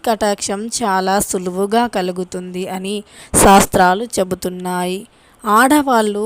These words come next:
కాళ్ళకి పసుపు రాసుకోవటం వల్ల లక్ష్మీదేవి కటాక్షం కలగటమే కాదు, కాళ్ళు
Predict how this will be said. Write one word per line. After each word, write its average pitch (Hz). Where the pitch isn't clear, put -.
కాళ్ళకి 196
పసుపు 202
రాసుకోవటం 208
వల్ల 175
లక్ష్మీదేవి 247
కటాక్షం 196
కలగటమే 185
కాదు, 180
కాళ్ళు 196